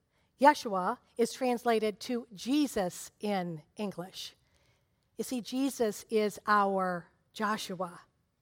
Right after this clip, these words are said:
who leads us and is with us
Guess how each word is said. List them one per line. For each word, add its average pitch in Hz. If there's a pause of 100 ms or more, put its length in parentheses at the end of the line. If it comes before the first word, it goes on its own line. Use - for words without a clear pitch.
(240)
who 269
leads 233
us - (500)
and 233
is 208
with 233
us -